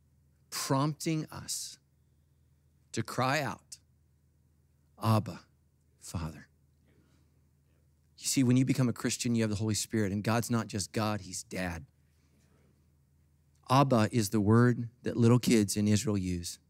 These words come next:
for daddy. Abba. Abba. Right?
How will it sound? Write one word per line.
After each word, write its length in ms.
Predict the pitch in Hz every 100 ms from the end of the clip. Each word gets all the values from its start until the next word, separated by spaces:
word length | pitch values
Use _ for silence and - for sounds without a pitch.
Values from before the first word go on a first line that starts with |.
| _ -
for 160 | -
daddy. 340 | 92 90 82 80 _ _ _ _ _ _ _ _ _ _ _ _ _ _ _ _ _ _ _ -
Abba. 420 | 165 160 170 185 _ _ _ _ _ _ _ _ _ _ _ _ _ -
Abba. 420 | 151 165 185 175 _ _ _ _ _ _ _ _ _ _ _ _ _ _ -
Right? 260 | 117 170